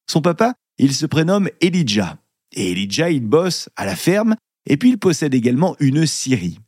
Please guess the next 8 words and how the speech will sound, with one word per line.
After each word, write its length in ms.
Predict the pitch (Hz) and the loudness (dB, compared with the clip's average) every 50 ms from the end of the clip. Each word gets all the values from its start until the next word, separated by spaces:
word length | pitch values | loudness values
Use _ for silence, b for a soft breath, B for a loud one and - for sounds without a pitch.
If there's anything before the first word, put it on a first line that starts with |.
| _ _ _ | _ _ _
Et 100 | 127 123 | -2 -2
d'ailleurs, 420 | 107 95 90 90 127 160 180 139 | -2 -2 -2 0 0 0 0 -2
Elijah, 420 | 120 107 110 110 104 101 143 175 190 | -2 -2 -2 -2 0 0 0 0 0
il 140 | 165 127 | -2 -2
passe 240 | - - 156 - - - - | -2 -2 -4 -4 -6 -8 -4
énormément 800 | 226 240 226 196 170 165 185 175 147 120 120 117 107 104 98 95 | -2 0 2 2 2 4 2 2 2 0 0 0 0 0 0 0
de 100 | 110 120 | 0 0
temps 240 | 113 - 185 190 | 2 2 0 0